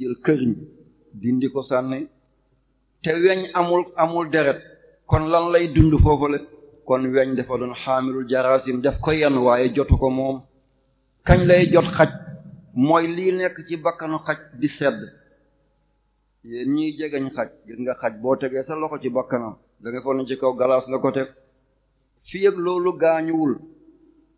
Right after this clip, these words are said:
poson, euh, microbe bi du mun a yegg ci deretam, waaye bu loolu gaañoo def góom tuuti rek,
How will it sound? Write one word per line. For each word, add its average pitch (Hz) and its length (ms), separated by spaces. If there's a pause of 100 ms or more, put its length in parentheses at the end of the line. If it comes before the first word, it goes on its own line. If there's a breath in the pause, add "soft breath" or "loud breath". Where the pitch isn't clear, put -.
(180)
poson, 156 300 (140)
euh, 147 200 (300)
microbe 151 400
bi 151 60
du 143 100
mun 131 140
a 135 60
yegg 131 280
ci 131 100
deretam, 131 460 (280)
waaye 131 280
bu 156 140
loolu 185 280
gaañoo 165 380
def 156 220
góom 156 320
tuuti 160 280
rek, 147 140